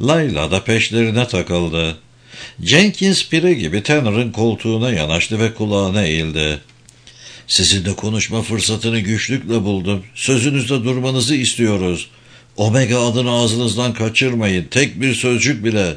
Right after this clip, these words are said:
Daha önce bunu size söyleyemedim. Ostermanlar çevrenizde dolanıp duruyorlar." "Söylesem ne çıkar? Adı üstünde Omega işi bu.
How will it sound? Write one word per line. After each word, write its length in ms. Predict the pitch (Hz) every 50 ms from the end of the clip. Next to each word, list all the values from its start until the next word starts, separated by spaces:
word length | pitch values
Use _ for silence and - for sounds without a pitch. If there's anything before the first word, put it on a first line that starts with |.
| - - - - - - - - - - - - -
Daha 260 | 95 98 110 117 117
önce 340 | 120 117 117 110 120 117 107
bunu 200 | 117 117 120 -
size 320 | - 113 113 113 120 123
söyleyemedim. 920 | 113 - - 117 117 120 117 127 143 156 160 143 131 131 107 101 95 87 82 - - - - _ -
Ostermanlar 920 | - 120 113 - - 127 120 117 110 110 117 117 113 117 120 120 113 -
çevrenizde 680 | - 120 123 120 120 120 120 120 113 98 117 127 120 101
dolanıp 460 | 135 151 143 135 127 127 123 - 98
duruyorlar." 800 | 113 120 113 135 143 135 123 117 113 110 107 107 104 101 - - _ _ _ - - _ _ - - _ _ _ _ - - - - - - - _
"Söylesem 680 | - - - 95 87 87 90 85 - - 92 104 104 98
ne 100 | 95 90
çıkar? 360 | - - 82 76 85 85 80 78
Adı 240 | 78 104 92 92 120
üstünde 500 | 120 107 92 - - 104 101 92 90 90
Omega 540 | 87 85 101 110 107 117 123 120 110 117 110
işi 360 | 107 101 92 - - 95 92
bu. 260 | 87 85 82 80 76